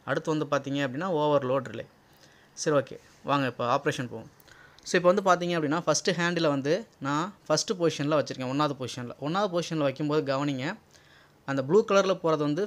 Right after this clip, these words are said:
ஃபீல்டு வைண்டிங்க்கு சப்ளை போயிடுது. அந்த ஆரஞ்சு கலர்,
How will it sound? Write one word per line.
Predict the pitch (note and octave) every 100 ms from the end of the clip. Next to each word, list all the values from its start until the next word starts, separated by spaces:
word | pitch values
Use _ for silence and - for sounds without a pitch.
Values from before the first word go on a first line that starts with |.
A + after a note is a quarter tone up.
| G3+
ஃபீல்டு | F3+ G3 E3
வைண்டிங்க்கு | D3+ C3+ C3+ E3 D3
சப்ளை | B2+ C#3+ B2+
போயிடுது. | A#2+ A#2 - _ - - _ -
அந்த | C3+ C#3+ G#3 - - - D3+
ஆரஞ்சு | F3+ F#3+ E3
கலர், | D#3